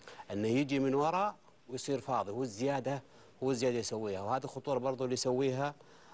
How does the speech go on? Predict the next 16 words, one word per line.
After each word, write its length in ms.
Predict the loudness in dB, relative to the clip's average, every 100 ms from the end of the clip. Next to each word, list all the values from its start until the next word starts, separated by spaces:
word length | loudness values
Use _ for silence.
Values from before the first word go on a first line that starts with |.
| -12 -4
ال-، 1120 | -2 0 0 0 -2 -4 -6 -6 -6 -4 2
النجعي، 480 | 2 2 0 -4 -10 -8
أنه 120 | -4
يجي 240 | -2 0
من 180 | 2 2
وراء 320 | 2 2 0 -4 -18 -20 -20 -12
ويصير 280 | -6 -2 0
هو 180 | 2 0
اللي 440 | 0 0 -2 -6 -18 -20 -18 -4
فاضي. 300 | -2 -2 -6
لذلك 380 | -2 -2 -2 -6 -20 -20 -20 -20 -20 -8
حتى 400 | -4 -4 -4 -2
أبو 200 | 0 2
بكر 360 | 0 0 -2
الآن 360 | -2 -4 -4 -8 -14 -20 -20 -20 -20
ج-، 220 | -18 -8